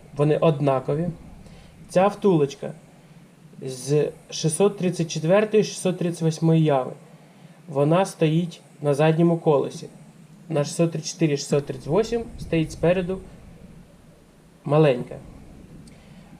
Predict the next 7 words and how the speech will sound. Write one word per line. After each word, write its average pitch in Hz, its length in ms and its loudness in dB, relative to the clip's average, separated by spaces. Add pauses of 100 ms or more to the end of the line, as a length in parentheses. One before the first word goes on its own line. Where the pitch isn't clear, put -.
(220)
Ця, 226 340 2 (540)
е, 135 440 -2
майже 180 460 2
півтора 170 680 0
сантиметра. 170 880 0 (880)
Е, 131 180 -6
один, 160 640 0